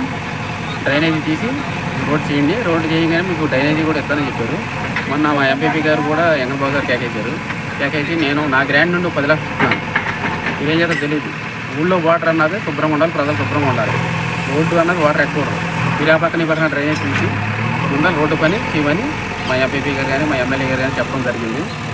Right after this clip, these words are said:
వాళ్ళు చెప్పడం జరిగిన ఎమ్మటే మేము మూడు రోజుల నుంచి జేసీబీలు పెట్టి ఈ రోడ్డు పని పూర్వం ఇచ్చడం జరిగింది. సీసీ రోడ్డు పోయంగానే ఎమ్మటే డ్రైన్ కూడా పెట్టేద్దాం, అది కూడా చేసేద్దరు కానీ అని చెప్పారండి. ఈ ఎంపీపీ గారు కానీ ఈ ఎమ్మెల్యే గారు కానీ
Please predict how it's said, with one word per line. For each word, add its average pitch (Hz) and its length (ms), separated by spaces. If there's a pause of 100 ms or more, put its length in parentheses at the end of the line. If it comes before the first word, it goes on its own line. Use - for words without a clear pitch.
(280)
వాళ్ళు 143 220
చెప్పడం 160 260
జరిగిన 143 280
ఎమ్మటే 143 480 (460)
మేము 135 260
మూడు 131 260
రోజుల 139 160
నుంచి 151 280 (640)
జేసీబీలు 143 340
పెట్టి 135 220
ఈ 156 80
రోడ్డు 127 380
పని - 140
పూర్వం 135 200
ఇచ్చడం 135 260
జరిగింది. - 460 (340)
సీసీ 170 220
రోడ్డు 170 200
పోయంగానే 151 480 (600)
ఎమ్మటే 160 160
డ్రైన్ 151 260
కూడా 135 140
పెట్టేద్దాం, 147 480 (600)
అది 156 120
కూడా 170 120
చేసేద్దరు 139 420
కానీ 123 220 (560)
అని 156 120
చెప్పారండి. 117 380 (440)
ఈ 127 180
ఎంపీపీ 131 300
గారు 131 200
కానీ 139 200
ఈ - 380
ఎమ్మెల్యే 262 280
గారు 123 200
కానీ - 180